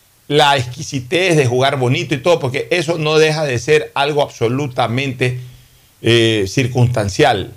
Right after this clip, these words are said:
algo subjetivo, algo acorde al gusto de la persona que, que, que en ese momento está viendo algo. Lo objetivo, lo definitivo, lo práctico, lo que marca la historia es el éxito. En el deporte y en cualquier cosa, el éxito.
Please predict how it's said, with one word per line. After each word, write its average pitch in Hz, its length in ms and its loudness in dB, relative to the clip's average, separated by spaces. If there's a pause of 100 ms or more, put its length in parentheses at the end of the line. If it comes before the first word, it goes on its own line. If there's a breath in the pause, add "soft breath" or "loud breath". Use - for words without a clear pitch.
(160)
algo 131 260 0
subjetivo, 110 840 -2
algo 127 400 0
acorde 131 460 -2
al 107 120 0
gusto 135 360 0
de 113 60 2
la 104 140 -2
persona 131 420 -6
que, 104 200 -10
que, 101 200 -8
que 104 240 -4
en 110 100 -6
ese 113 180 -2
momento 123 280 -2
está 120 140 -4
viendo 113 320 2
algo. 98 280 -4 (460 soft breath)
Lo 131 140 4
objetivo, 127 800 0
lo 117 140 2
definitivo, 127 840 0
lo 110 180 0
práctico, - 520 -2
lo 120 140 2
que 123 120 -4
marca 160 320 -2
la 147 80 0
historia 156 580 -2
es 147 140 2
el 151 120 2
éxito. - 460 -6 (1120)
En 127 120 4
el 127 120 4
deporte 214 480 2
y 165 80 -2
en 131 80 -6
cualquier 120 440 -4
cosa, 156 440 -2
el 135 220 4
éxito. - 580 -6